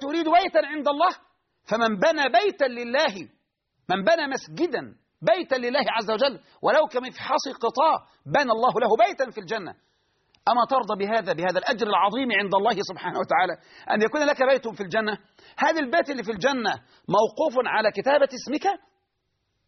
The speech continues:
أو اسم ولدك، مجمع فلان، ماذا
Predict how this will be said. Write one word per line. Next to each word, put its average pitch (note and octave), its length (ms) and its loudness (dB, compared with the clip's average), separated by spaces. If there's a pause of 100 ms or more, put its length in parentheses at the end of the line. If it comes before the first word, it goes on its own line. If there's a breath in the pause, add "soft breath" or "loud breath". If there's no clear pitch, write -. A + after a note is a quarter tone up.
(360)
أو A3 120 4
اسم A#3+ 300 -6
ولدك، B3 320 2 (440)
مجمع B3+ 540 2
فلان، C4 420 -2
ماذا F4 180 0